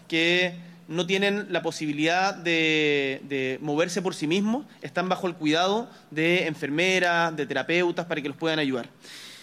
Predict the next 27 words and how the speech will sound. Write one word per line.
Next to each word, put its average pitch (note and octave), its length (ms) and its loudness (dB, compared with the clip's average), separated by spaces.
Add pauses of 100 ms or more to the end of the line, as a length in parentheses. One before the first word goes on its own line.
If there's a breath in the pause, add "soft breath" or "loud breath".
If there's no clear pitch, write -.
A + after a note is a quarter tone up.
(300 loud breath)
Y A3 240 2
además G3 320 2
aumentar G3 360 0
en G3 100 -2
veintiocho F#3+ 420 2
los F#3 120 4
municipios F#3 440 0
adheridos F#3+ 440 4
a G3+ 80 2
la F3+ 100 2
red G3 200 -2
local F#3+ 300 -2
de F#3 60 0
apoyos F3 560 0
de E3+ 120 -2
cuidados E3+ 680 2
destinados E3+ 640 0 (180)
a E3 100 -2
personas F3+ 340 0
en F3+ 60 0
situación F3 400 -2
de F3 80 2
dependencia E3 460 0
funcional. D3 480 -2 (1000 loud breath)
Yo B3 460 4
lo G3+ 160 2
que, F#3+ 640 4